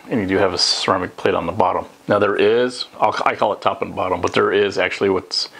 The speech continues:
called a, a hot side and a cold side. That's why I have mine actually tagged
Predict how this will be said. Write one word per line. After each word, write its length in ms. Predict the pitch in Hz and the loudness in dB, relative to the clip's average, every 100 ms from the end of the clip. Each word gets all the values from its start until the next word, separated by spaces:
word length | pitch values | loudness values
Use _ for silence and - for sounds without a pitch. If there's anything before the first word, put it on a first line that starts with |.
| - - - - - | -18 -18 -18 -10 0
called 420 | 98 92 92 - | 0 2 -2 0
a, 40 | |
a 360 | 87 - - - | 0 2 0 0
hot 300 | - 107 - | 0 -2 -2
side 340 | 117 107 104 - - - - | -2 -2 -4 -10 -20 -20 -2
and 80 | 101 | 0
a 40 | |
cold 280 | - 110 95 | 2 2 2
side. 240 | - 80 82 | 0 -2 0
That's 220 | 101 - | 0 0
why 200 | 87 87 90 | 0 0 -2
I 60 | |
have 200 | 87 85 | -2 -4
mine 360 | 85 92 92 87 | -2 -2 0 -2
actually 340 | 82 - 90 - _ _ _ _ - | -4 -4 -6 -8 _ _ _ _ -2
tagged 460 | 120 104 87 98 | 0 0 -2 -8